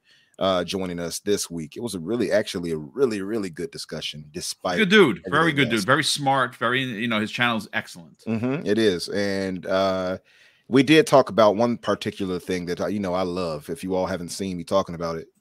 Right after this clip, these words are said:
Speaker 1: and that's Unreal Engine. So, uh, I made my case for why Unreal Engine needs, needs to be used more, and in my opinion,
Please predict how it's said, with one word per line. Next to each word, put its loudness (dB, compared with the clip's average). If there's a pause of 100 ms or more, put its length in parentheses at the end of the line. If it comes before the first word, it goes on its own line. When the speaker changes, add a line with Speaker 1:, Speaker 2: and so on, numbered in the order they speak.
Speaker 1:
and -6
that's -2
Unreal 2
Engine. -4 (640)
So, 2 (200)
uh, 0
I 2
made 2
my 0
case 0
for -4
why 2
Unreal 0
Engine -2
needs, -6
needs -6
to -8
be -4
used -6
more, -4 (360)
and -6
in -6
my 6
opinion, -4